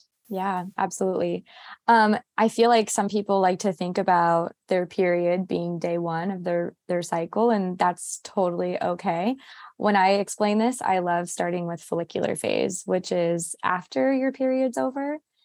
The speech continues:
Um, the reason being, follicle to me is, like, the beginning. And I always use this reference,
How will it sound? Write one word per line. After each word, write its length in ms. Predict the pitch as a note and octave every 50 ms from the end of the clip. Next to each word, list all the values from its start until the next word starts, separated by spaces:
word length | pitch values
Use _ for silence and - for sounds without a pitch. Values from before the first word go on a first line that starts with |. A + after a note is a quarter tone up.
| _ _ _ _ _ _ -
Um, 280 | G#3 G#3 G3 G3+ G3
the 100 | G3 G3+
reason 320 | G3 G3+ G3+ F3+ G#3 G#3 F#3+
being, 440 | F#3+ F#3 F#3 F#3 F#3 F#3+ F#3+ - - - _ _ - - -
follicle 760 | G#3 F#3 F3+ F3+ F#3+ G3 - A#3 G#3+ G#3+ A3 A#3 B3+ - - _ _ _ _
to 120 | - A3
me 240 | G3 F#3 F#3 F#3 G3
is, 100 | G3 F3+
like, 220 | F#3+ F3+ F3 - _
the 80 | - F#3
beginning. 540 | F3 F3+ D#3+ E3 E3 E3 E3 F3 F#3+ A3 G#3+
And 100 | F#3 F3
I 100 | E3+ E3
always 280 | E3+ E3+ E3+ F3 E3
use 180 | F3 F3 E3 D#3
this 240 | F3 F3 E3+ - - - -
reference, 680 | F#3 F3 E3+ - - F#3+ F#3+ G3 A3 A3 - - - -